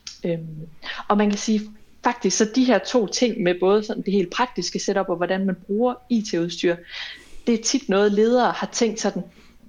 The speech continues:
det er ikke rigtig mit bord. Det er ikke noget, jeg synes er særlig spændende. Det har vi en I T-afdeling, der tager sig af. Men det, vi ser lige nu og har set under, øh, corona og alle de her nye udfordringer, det er, at nu kan lederne ikke bare længere,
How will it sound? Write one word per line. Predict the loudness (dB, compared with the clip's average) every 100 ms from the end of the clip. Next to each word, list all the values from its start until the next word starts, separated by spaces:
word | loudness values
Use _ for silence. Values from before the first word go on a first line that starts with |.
| -4
det | -2
er |
ikke | 0 -2
rigtig | -4 -4 0
mit | 2 2 0
bord. | 2 2 0 -12 -20 -2
Det | 2
er |
ikke | 2 2
noget, | 2
jeg | 0
synes | 0 0 0
er | -2
særlig | -2 -2 -4
spændende. | -2 -2 0 -2 -4 -12 -6
Det |
har | -2
vi | -2
en | -4 -2
I | 0
T-afdeling, | 0 -2 -4 -4 -8 -10 -10 -8
der | -6
tager | -6
sig | -6 -4
af. | -4 -4 -10 -20 -16 -14 -14 -20 _ -2
Men | 0 2
det, | 0
vi | 0
ser | 0 0
lige | 2 2 2
nu | 2
og | 0
har | -2
set | -2 -2 0
under, | 0 0 -2 -6 -6
øh, | -4 -2 -4 -6
corona | -4 0 2 2 2
og | 2
alle | 2 0
de | 0
her | 0 0 0
nye | 2 2 2
udfordringer, | 0 0 -2 -2 -4 -8 -12 -16 -2
det | 2
er, | 2
at | 0 -8 -4
nu | 2 2
kan | 2 0 2
lederne | 2 2 2
ikke | -2 -2
bare | -2 0 -2 -2
længere, | 0 2 2 0